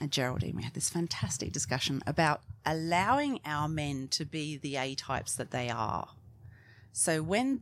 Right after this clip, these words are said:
they're in the room, we allow them to be the A-types.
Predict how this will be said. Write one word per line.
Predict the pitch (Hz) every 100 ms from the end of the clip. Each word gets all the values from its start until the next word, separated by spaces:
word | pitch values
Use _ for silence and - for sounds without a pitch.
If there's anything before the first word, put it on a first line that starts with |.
| -
they're | 220 240 302 269
in | 208
the | 165
room, | 131 131 123 196 392 - - - - - - - - - -
we | 180 202 214
allow | 220 190 175
them | 160 156 160
to | 156
be | 151
the | 143 139
A-types. | 127 - - - - - -